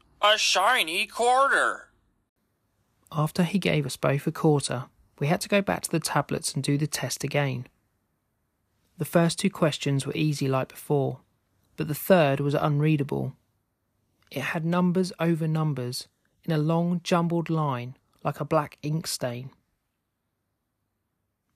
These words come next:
Speaker 2: Between some of the numbers were dots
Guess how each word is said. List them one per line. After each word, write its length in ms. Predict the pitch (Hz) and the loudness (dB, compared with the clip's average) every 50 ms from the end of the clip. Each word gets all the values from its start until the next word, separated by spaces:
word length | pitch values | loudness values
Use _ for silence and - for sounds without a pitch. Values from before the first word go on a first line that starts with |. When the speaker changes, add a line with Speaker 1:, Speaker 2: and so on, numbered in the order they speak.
| _ _ _ _ _ - | _ _ _ _ _ -8
Speaker 2:
Between 400 | 156 - - - 190 196 196 190 | -6 -4 -2 0 2 2 2 2
some 240 | - - 220 208 | 0 2 2 2
of 60 | 202 165 | 2 2
the 80 | 151 | 0
numbers 420 | 139 135 127 131 127 143 147 - - | -2 -2 -2 -2 -2 -2 -2 -2 -2
were 60 | 143 | -4
dots 600 | 139 - 147 135 139 - - - - - - | 0 0 0 0 0 -4 -8 -8 -8 -8 -10